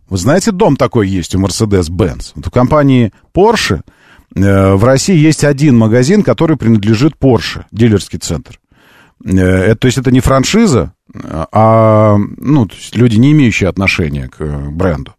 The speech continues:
А это фактически, э, дилерский центр, который принадлежит компании Porsche.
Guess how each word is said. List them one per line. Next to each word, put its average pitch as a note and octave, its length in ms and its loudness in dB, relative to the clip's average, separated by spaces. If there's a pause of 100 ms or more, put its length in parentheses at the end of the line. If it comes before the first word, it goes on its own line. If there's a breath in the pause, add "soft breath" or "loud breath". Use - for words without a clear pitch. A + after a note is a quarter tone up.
(480 soft breath)
А F#2+ 180 0
это D3+ 480 0
фактически, C#3+ 800 -2 (520)
э, D2+ 520 -6
дилерский A2 560 0
центр, F3 380 -2
который D#3 400 0
принадлежит G#2+ 640 0
компании C3+ 480 2
Porsche. - 440 -2